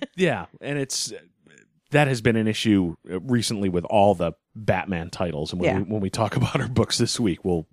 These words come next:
Speaker 2: we'll get to it. I mean, simultaneously this week, Batman's in Washington and Gotham and
Speaker 1: Apocalypse.
Speaker 2: on Apocalypse.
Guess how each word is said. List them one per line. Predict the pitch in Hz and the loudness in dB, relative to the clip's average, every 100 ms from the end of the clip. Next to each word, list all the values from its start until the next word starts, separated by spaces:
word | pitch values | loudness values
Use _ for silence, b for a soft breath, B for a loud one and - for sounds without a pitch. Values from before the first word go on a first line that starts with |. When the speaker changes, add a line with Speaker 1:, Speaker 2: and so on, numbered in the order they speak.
| _ 110 | _ 0
Speaker 2:
we'll | 98 | 0
get | 90 95 - | 0 -4 -2
to | 101 | -2
it. | 82 | -2
I | 95 | -6
mean, | 98 | -4
simultaneously | - 127 101 - 113 104 90 - 98 | 0 2 0 -2 -4 -4 -4 -4 -4
this | 82 87 - | -2 -2 -4
week, | 92 85 - b b b b b _ | -4 -6 -12 b b b b b _
Batman's | 123 110 104 104 98 95 | -4 -2 0 -4 -4 -4
in | 95 | 2
Washington | 113 117 139 117 107 | 2 2 0 0 -2
and | 101 95 92 | -2 -6 0
Gotham | 98 104 104 98 98 - | 2 4 2 0 -4 -6
and | 90 90 - _ - | -8 -8 -12 _ -12
Speaker 1:
Apocalypse. | - - - 147 143 127 - | -4 0 2 2 2 2 2
Speaker 2:
on | 196 | 2
Apocalypse. | 190 196 - - | 2 0 4 4